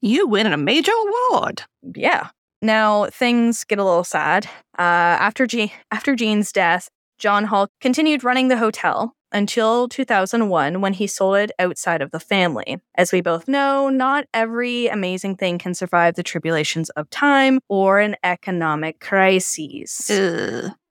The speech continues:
Speaker 2: So, according to good old Wikipedia, the hotel closed for business on March nineteenth of two thousand and nine as a result of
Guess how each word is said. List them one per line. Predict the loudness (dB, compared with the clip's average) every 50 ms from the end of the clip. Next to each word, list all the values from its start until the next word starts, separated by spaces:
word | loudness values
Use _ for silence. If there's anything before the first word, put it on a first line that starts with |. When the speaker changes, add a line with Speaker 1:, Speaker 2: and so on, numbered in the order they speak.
| _ _ _ _ _ _
Speaker 2:
So, | -10 -6 -2 0 0 2 2 0
according | -2 0 0 0 0 0
to | 0
good | 0 0
old | 0 0 0 -2
Wikipedia, | -4 -4 -6 -4 -2 -2 0 0 2 2 2 2 2
the | 2 0
hotel | 0 0 -2 -2 0 0 -2 0
closed | 0 0 0 2 2 2 0 -2 -4
for | -4 -4 -2
business | 0 0 0 0 -2 -4 -6 -4 -2 -2
on | 0 0 0
March | 0 0 0 0 -2 -4 -4
nineteenth | -2 -4 -4 -2 -2 -4 -4 -2 -2
of | -2 -2 -2 -2
two | -6 -4
thousand | -2 0 2 2 2 0 0 0
and | 2 2
nine | 2 2 2 0 0 0 -2 -2
as | -2 -2 -2 -2
a | -2 -4
result | -4 -2 -2 0 0 0
of | 0 -2 -2